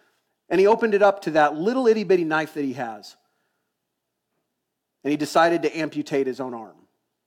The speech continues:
Already exhausted from six days of pain and extremely dehydrated and now bleeding from a severed arm, he still had to rappel down a cliff and hiked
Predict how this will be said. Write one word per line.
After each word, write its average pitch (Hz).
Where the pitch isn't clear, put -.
Already 190
exhausted 180
from 151
six -
days 170
of 143
pain 170
and 151
extremely 185
dehydrated 151
and 151
now 165
bleeding 165
from 156
a 143
severed 180
arm, 147
he 160
still 233
had 185
to 151
rappel 180
down 190
a 175
cliff 151
and 147
hiked 156